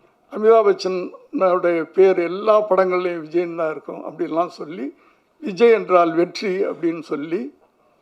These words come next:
விஜய்ன்னு பேர் வச்சேன்னு ஒரு உண்மையை சொன்னேன். ரெண்டு நாள் கழிச்சு,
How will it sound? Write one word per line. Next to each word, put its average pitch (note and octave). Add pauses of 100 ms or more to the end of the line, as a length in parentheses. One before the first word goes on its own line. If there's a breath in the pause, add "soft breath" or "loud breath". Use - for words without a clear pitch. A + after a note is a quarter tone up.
(100)
விஜய்ன்னு G#3
பேர் E3+
வச்சேன்னு E3+ (220)
ஒரு G3
உண்மையை G#3
சொன்னேன். - (2500 soft breath)
ரெண்டு C4
நாள் D4
கழிச்சு, A3+